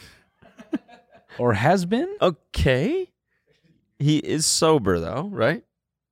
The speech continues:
Speaker 2: We believe.
Speaker 1: Okay. Okay, well, I mean, he could probably bring in, you know, some much-needed clout, I guess,
Speaker 2: Yeah.
Speaker 1: in terms of raising awareness for Recovery Day and just Winnipeg as a city in general.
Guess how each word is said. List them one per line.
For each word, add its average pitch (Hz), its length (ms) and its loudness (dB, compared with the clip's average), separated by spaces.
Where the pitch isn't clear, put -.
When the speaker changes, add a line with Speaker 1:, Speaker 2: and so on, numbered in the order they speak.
Speaker 2:
We 143 120 4
believe. 120 560 0
Speaker 1:
Okay. 151 480 0
Okay, 185 340 2
well, 110 180 4
I 127 80 4
mean, 139 180 0
he 151 140 0
could 143 180 -10
probably 156 220 -2
bring 127 320 0
in, 135 340 0
you 113 100 -2
know, 107 140 2
some 107 320 -2
much-needed 110 500 0
clout, 98 420 -4
I 107 100 -2
guess, 107 480 -4
Speaker 2:
Yeah. 175 220 0
Speaker 1:
in 117 60 -2
terms 110 180 2
of 90 100 -2
raising 95 280 4
awareness 95 320 2
for 107 260 2
Recovery 85 420 -2
Day 82 240 -2
and 90 160 -4
just 87 160 -6
Winnipeg 87 400 -4
as 85 120 -6
a 85 40 -8
city 82 320 -4
in 78 100 -8
general. 87 460 -4